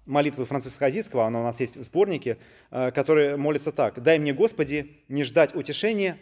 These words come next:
а утешать, не ждать понимания, а понимать, не ждать любви, а любить, а любить, ибо только кто дает, тот обретает». И вот, наверное, быть учеником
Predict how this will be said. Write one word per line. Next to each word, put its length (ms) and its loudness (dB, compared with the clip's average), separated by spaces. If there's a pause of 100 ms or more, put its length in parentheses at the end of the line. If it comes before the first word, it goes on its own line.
(140)
а 140 2
утешать, 540 -4 (380)
не 120 0
ждать 300 4 (300)
понимания, 680 -2 (200)
а 100 0
понимать, 560 -2 (400)
не 140 0
ждать 260 4
любви, 560 -6
а 80 -4
любить, 560 -6 (240)
а 80 4
любить, 400 -2 (220)
ибо 220 2
только 440 0 (100)
кто 160 2
дает, 380 6 (300)
тот 260 0 (220)
обретает». 600 -2 (360)
И 60 -2
вот, 160 6
наверное, 320 4
быть 180 -4
учеником 560 -6